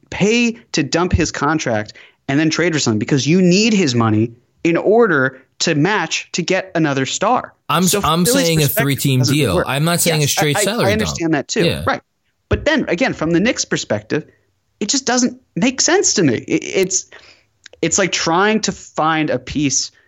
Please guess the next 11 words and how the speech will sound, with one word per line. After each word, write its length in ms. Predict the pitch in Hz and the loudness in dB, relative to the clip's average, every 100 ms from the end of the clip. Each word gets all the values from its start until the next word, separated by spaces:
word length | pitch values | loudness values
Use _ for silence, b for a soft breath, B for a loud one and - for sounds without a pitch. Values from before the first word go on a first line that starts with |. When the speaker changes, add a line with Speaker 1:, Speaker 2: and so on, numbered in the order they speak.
| b - | b -10
Speaker 1:
just 280 | - 151 - - | -4 -4 -2 -2
to, 540 | 151 139 131 123 120 - _ | 2 4 4 2 -2 -10 _
um, 440 | - 123 120 110 - - | -4 0 0 -2 -4 -2
worry 220 | 131 180 | 0 2
about 140 | 185 | 0
the 80 | 185 | -2
here 180 | 156 180 | 0 2
and 80 | 180 | 4
now, 320 | 175 175 143 | 2 2 0
and 200 | - 143 | 0 0
then 380 | 147 151 147 143 | 0 0 -2 -4